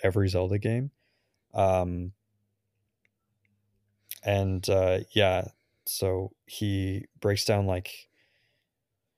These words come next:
the Link's Awakening one. Um, and before, I, I'd watched these before I'd played, ever played the game, but he kept mentioning Eagle's Tower as being, like, really great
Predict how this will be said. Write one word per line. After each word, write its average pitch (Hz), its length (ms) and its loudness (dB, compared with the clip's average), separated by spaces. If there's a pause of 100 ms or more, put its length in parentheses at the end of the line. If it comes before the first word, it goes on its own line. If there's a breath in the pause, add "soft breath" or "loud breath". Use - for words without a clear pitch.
(580)
the 117 80 6
Link's 120 240 6
Awakening 117 440 6
one. 98 380 2 (340 soft breath)
Um, 101 600 2 (1300)
and 120 180 4
before, 135 580 6
I, 117 200 6
I'd 120 160 6
watched 127 300 6
these 117 180 2
before 120 400 4
I'd 98 140 0
played, 113 380 4
ever 104 200 4
played 104 280 2
the 104 80 0
game, 113 260 2
but 95 100 2
he 98 60 0
kept 117 220 2
mentioning 107 380 2
Eagle's 104 400 2
Tower 101 360 4
as 92 140 -2
being, 98 220 0
like, 92 240 -4
really 95 340 2
great 95 320 2